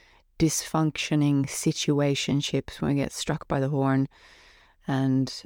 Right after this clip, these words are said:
I think that as long as we know what it is and don't delude ourselves that it's going to turn into long-term love all of a sudden, I think it's okay. This is possibly something that,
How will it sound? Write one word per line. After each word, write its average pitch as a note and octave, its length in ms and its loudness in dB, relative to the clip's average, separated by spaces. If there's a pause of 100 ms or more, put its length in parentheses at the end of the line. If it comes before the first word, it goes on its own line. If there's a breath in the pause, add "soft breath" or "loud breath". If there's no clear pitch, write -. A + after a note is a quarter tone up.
I D#3 120 -4
think D#3 520 0
that C#2+ 300 0 (120)
as - 220 -6
long D3+ 600 2
as - 180 -4
we D3 80 2
know D3 240 2
what C3+ 320 2
it D#3+ 140 4
is A3+ 340 4
and D3+ 160 2
don't - 220 0
delude C3 320 2
ourselves - 440 -2
that - 120 -4
it's - 120 -12
going D3+ 220 -2
to - 120 -12
turn C#3 260 0
into C3+ 260 2
long-term C3 640 0
love B2 380 0
all A#2 160 2
of B2 100 -2
a C#3 40 -4
sudden, C3+ 480 0 (640 loud breath)
I D3 100 -2
think C#3+ 240 -2
it's - 180 -6
okay. C3 520 -2 (400 loud breath)
This D3+ 180 -2
is D3 80 -4
possibly C3+ 480 0
something C3+ 500 2
that, C3+ 440 0